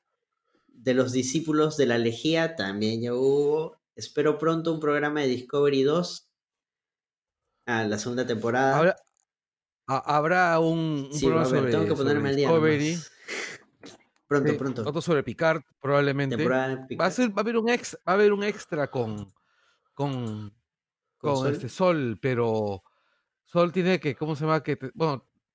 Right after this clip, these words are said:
Speaker 2: necesitamos tiempo para
Speaker 1: Sí.
Speaker 2: hacerlo.
Speaker 1: Picard y Umbrella Academy. Que sí, ese sí lo
Speaker 2: Ese ya
Speaker 1: tenemos.
Speaker 2: se viene.
Speaker 1: Se viene.
Speaker 2: Mapeado.
Speaker 1: Como,
Speaker 2: Se-, bien
Speaker 1: como
Speaker 2: pronto,
Speaker 1: Faraón
Speaker 2: además.
Speaker 1: Love Shady.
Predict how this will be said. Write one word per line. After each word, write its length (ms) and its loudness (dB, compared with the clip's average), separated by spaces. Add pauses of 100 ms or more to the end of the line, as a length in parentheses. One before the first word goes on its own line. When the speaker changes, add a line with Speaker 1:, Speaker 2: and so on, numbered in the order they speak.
(160)
Speaker 2:
necesitamos 640 -2
tiempo 480 -4 (440)
para 140 -4
Speaker 1:
Sí. 100 -6
Speaker 2:
hacerlo. 300 -8 (460)
Speaker 1:
Picard 480 -2
y 100 4
Umbrella 360 2
Academy. 640 -2 (400)
Que 120 0
sí, 260 0
ese 280 2
sí 120 -4
lo 100 0
Speaker 2:
Ese 120 -4
ya 60 2
Speaker 1:
tenemos. 200 2
Speaker 2:
se 120 0
viene. 320 0
Speaker 1:
Se 100 0
viene. 480 0 (460)
Speaker 2:
Mapeado. 400 0
Speaker 1:
Como, 400 -4 (180)
Speaker 2:
Se-, 140 -14
bien 320 0
Speaker 1:
como 100 2
Speaker 2:
pronto, 220 2
Speaker 1:
Faraón 140 2 (120)
Speaker 2:
además. 40 -4
Speaker 1:
Love 120 -6
Shady. 320 -8